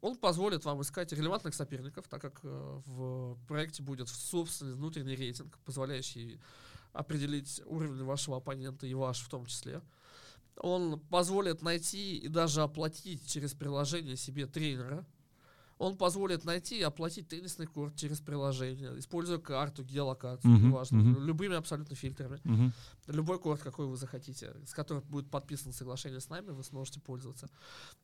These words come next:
Speaker 1: Дальше вы сможете найти теннисный клуб, который проводит <clears throat> теннисные турниры, посмотреть список теннисных турниров,
Speaker 2: Мгм.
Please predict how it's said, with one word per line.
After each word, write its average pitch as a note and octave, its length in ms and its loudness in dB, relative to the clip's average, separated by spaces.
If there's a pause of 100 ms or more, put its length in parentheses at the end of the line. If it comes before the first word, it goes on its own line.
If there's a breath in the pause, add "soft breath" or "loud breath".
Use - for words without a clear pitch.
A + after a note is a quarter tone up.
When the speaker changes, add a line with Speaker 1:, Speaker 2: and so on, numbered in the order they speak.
Speaker 1:
Дальше D#3+ 520 2
вы C#3 140 -2
сможете F3+ 360 -2
найти E3 540 -6
теннисный F3+ 440 -6
клуб, G3+ 240 -6
который F3 360 0
проводит E3 480 0 (100)
<clears throat> D#3 520 -6
теннисные E3+ 380 -2
турниры, C#3+ 400 0
посмотреть D#3 420 -4
список E3+ 340 -6
теннисных E3 360 -6
турниров, C#3 460 -2 (300 loud breath)
Speaker 2:
Мгм. A#2 100 12